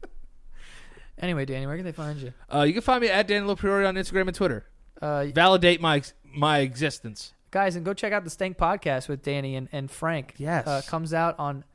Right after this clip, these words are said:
Speaker 1: every Friday, uh, on YouTube, <coughs> uh, and fucking
Speaker 2: Apple Podcasts.
Speaker 1: Apple Podcasts and, and shit.
Speaker 2: And all that shit.
Speaker 1: Yeah, and all that shit.
Speaker 2: Spotify, all that
Speaker 1: It's
Speaker 2: shit.
Speaker 1: all shit.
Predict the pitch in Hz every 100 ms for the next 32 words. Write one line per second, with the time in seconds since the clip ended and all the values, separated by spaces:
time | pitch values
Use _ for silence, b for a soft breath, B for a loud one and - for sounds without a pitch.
0 | - - - 180 269 - 220 208 143 123
1 | - b b b b - 147 139 147 147
2 | 160 - 151 143 - - - - 143 135
3 | 123 123 123 120 - - 143 127 123 -
4 | - _ _ - 135 - 127 123 120 -
5 | _ 123 131 131 123 135 135 - 110 -
6 | - 143 143 160 131 135 131 123 120 -
7 | - 143 131 - 139 - - - - 123
8 | 131 117 117 - - 107 - 143 123 131
9 | 131 127 123 120 - - 123 120 - 123
10 | 117 117 113 110 107 - 156 127 165 156
11 | 131 - - 135 123 -